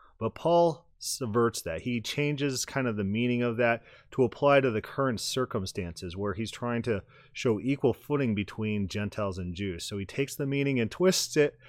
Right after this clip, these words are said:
to make a point. And you'll see this often in the New Testament use of the Old Testament. And proof texts are changed. They're, they're modified to meet the current situation. They, they're not used on a one-to-one ratio to mean the original point.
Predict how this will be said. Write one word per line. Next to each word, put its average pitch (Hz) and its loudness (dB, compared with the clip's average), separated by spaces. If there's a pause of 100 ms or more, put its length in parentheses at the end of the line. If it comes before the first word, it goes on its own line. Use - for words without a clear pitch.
(260)
to - -10
make 107 0
a 95 -2
point. 120 -6
And 123 0
you'll 127 4
see 156 0
this 147 2
often 117 4
in 101 0
the 98 -2
New 104 0
Testament 101 -4
use 101 -4
of 92 -4
the 98 -4
Old 95 -4
Testament. 90 -6
And 117 -4 (300)
proof 214 0
texts - 2
are 110 0
changed. 92 -6
They're, 104 -4
they're 104 -2
modified 113 2
to 92 -10 (400)
meet 131 -2
the 107 -4
current 110 -4
situation. 90 -6
They, 92 -8
they're 107 -4
not 135 0
used 120 0 (340)
on 120 -4
a 127 2
one-to-one 120 4
ratio 107 0
to 92 -4
mean 104 0
the 95 -2
original 95 -2
point. 90 -10